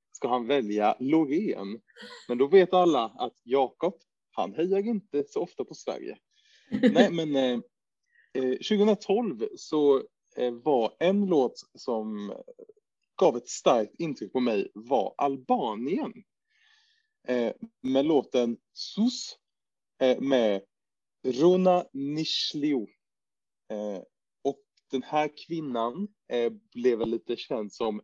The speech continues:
Speaker 1: Dreads-, Dreads-tjejen.
Speaker 2: Mm.
Speaker 1: Eh, scenen, det var väl ett ganska avskalat scennummer. Hon står egentligen bara mitt på scen i en slags väldigt modernistisk,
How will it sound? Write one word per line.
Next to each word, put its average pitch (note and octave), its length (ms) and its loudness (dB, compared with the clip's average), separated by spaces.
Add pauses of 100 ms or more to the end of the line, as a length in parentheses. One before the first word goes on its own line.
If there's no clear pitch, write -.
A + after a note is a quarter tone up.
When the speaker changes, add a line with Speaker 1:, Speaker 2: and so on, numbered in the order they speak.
(180)
Speaker 1:
Dreads-, B2 600 -2 (380)
Dreads-tjejen. B2 1300 -2 (320)
Speaker 2:
Mm. G3+ 160 -6 (520)
Speaker 1:
Eh, A#2+ 500 2 (1040)
scenen, C#3+ 680 0
det C#3 380 -4
var C#3+ 140 2
väl A#2+ 140 0
ett A2+ 100 -6
ganska - 540 -6 (100)
avskalat A#2+ 720 -2
scennummer. A2+ 760 -6
Hon D3 180 -6
står B2 360 -2
egentligen A2+ 340 -4
bara G#2+ 120 -2
mitt B2 340 -8
på D3+ 100 -4
scen A#2+ 420 -2
i B2 100 -2
en A2+ 120 -2
slags - 420 -10 (920)
väldigt D3 640 2 (320)
modernistisk, E3+ 1200 0